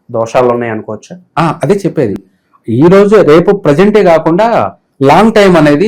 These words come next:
Speaker 2: జీవితాంతం మనల్ని కష్టాలు వెంటాడబోతున్నాయి అన్నది సంకేతం. రెండోది,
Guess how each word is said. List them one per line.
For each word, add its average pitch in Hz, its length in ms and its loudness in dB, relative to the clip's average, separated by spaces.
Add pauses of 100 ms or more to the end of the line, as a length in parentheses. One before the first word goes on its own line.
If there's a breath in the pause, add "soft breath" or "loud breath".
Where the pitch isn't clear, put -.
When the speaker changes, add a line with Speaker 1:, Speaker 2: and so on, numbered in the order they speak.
(140)
Speaker 2:
జీవితాంతం 196 540 2
మనల్ని 165 460 2 (420)
కష్టాలు 160 440 0
వెంటాడబోతున్నాయి 131 1080 0 (600)
అన్నది 151 300 2 (460)
సంకేతం. 107 440 -6 (2250)
రెండోది, 120 420 -4